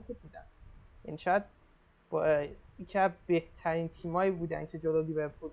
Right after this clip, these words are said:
پارسال بازی کردن، ولی بعد اون احساس می‌کنم کم آوردن دیگه، یعنی انقدر فشار بهشون اومد تو چمپیونز که کم آوردن و باعث شد لیگو از دست بدن. الان اون اشتباهات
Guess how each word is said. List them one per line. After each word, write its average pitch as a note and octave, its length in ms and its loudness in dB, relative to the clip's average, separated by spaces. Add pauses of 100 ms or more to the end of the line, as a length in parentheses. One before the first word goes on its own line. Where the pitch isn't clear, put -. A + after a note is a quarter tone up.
پارسال D#3 360 -4
بازی D#3 260 -2
کردن، E3+ 600 0 (480)
ولی B3+ 180 6
بعد B3+ 360 8
اون C4 220 6
احساس C#4 340 -2
می‌کنم D4 260 -2
کم C#4 220 2
آوردن D#3+ 540 4
دیگه، D3+ 380 -4 (480)
یعنی G3 180 0
انقدر G3 360 4
فشار E3+ 420 2
بهشون E3 300 2
اومد E3+ 280 0 (120)
تو D#3 380 -4
چمپیونز F3 840 -6 (760)
که G3 120 -8
کم G#3 260 0
آوردن A#3+ 480 6
و A#3+ 40 4
باعث G#3+ 220 6
شد A#3 140 2
لیگو G#3+ 180 2
از G3 220 10
دست G3 220 2
بدن. A3 120 2
الان G3 160 4
اون G#3 100 2
اشتباهات F3 560 0